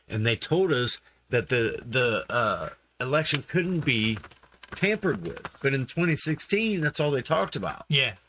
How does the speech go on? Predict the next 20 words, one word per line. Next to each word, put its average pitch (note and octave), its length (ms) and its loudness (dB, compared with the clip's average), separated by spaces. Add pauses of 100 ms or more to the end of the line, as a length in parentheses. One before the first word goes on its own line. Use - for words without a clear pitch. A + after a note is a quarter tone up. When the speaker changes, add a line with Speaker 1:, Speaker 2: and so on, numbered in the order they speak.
Speaker 1:
Was A#2+ 180 -2
how B2+ 160 4
it F#2+ 60 -8
was A2 120 -8
tampered. F#2 440 -2 (260)
And B2+ 140 2
now C#3+ 180 2
Speaker 2:
But G#3 100 2
Speaker 1:
listen C#3 280 2
to G#2+ 80 2
what G2+ 160 2
they're F#2 100 0
talking F2 320 0
about, D#2 320 -2
Speaker 2:
Yeah. A#2 180 -4
Speaker 1:
how A2+ 120 2
the G2+ 100 2
Russians G#2 420 0
were G2+ 200 2
involved. F2 420 0